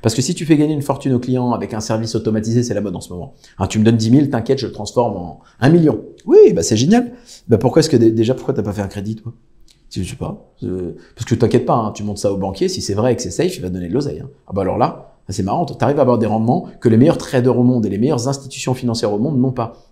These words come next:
Oh, franchement, bravo, c'est chouette. Tu, tu peux m'expliquer pourquoi t'as pas mis toute ta fortune dedans ? Oui, non, mais tu comprends. Non, je comprends pas.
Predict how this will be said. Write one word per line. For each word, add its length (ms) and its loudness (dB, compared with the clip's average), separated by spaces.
Oh, 60 -16
franchement, 340 -4
bravo, 360 0
c'est 140 -6
chouette. 360 -2
Tu, 160 -6
tu 220 -12
peux 120 0
m'expliquer 360 2
pourquoi 260 -2
t'as 120 -2
pas 120 -2
mis 140 4
toute 120 -10
ta 100 -2
fortune 300 -6
dedans ? 300 0
Oui, 160 6
non, 100 4
mais 80 0
tu 140 -6
comprends. 360 -4
Non, 80 -4
je 80 -8
comprends 220 -10
pas. 240 -10